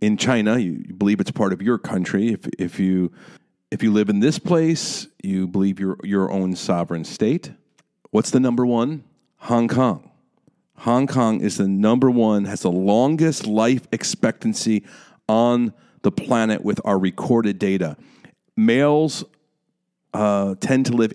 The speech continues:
eighty-two point nine years, and females live eighty-seven point seven years.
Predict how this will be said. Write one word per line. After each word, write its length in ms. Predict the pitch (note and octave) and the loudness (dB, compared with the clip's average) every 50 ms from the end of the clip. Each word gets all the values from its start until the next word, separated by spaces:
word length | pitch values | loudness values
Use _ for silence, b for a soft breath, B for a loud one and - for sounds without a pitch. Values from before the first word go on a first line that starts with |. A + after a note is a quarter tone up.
| - | -2
eighty-two 400 | A#2 B2 C3+ C3 C3 - C3+ B2+ | 0 2 2 2 2 0 0 -2
point 300 | - - A#2+ G#2+ F#2+ - | -2 0 -2 -2 -2 0
nine 340 | - G#2+ G#2+ G#2+ A2+ A#2+ B2+ | 0 0 2 2 2 2 2
years, 260 | B2+ B2+ B2+ B2+ A#2 - | 4 4 2 2 0 -2
and 220 | - G#2+ G#2 G2+ | -4 -4 -4 -4
females 840 | - - _ _ - D3+ E3 F#3 F#3 D3 G#2+ G2 F2+ F2+ F#2 G2 - | -6 -16 _ _ -2 0 2 2 2 2 2 2 2 0 -2 0 2
live 160 | A2+ G#2+ G2 - _ _ | 0 0 0 -2 _ _
eighty-seven 720 | A#2+ B2 C#3 C#3 D3 D3 C3+ - - C3 B2 B2 A#2+ B2 A2 | 0 0 2 2 2 0 0 0 0 0 2 2 0 0 0
point 320 | - - G#2+ G2+ G#2 - | 0 -2 0 -2 -2 -4
seven 580 | - - - - C3 A#2 A2+ A2+ A2+ A2 G2+ F#2+ - _ _ _ _ _ _ | -6 -6 0 0 0 0 2 0 0 0 -2 -4 -10 _ _ _ _ _ _
years. 540 | - G#2 A2 G#2+ F#2 - - - - - - | -2 0 2 2 2 0 -6 -10 -12 -14 -16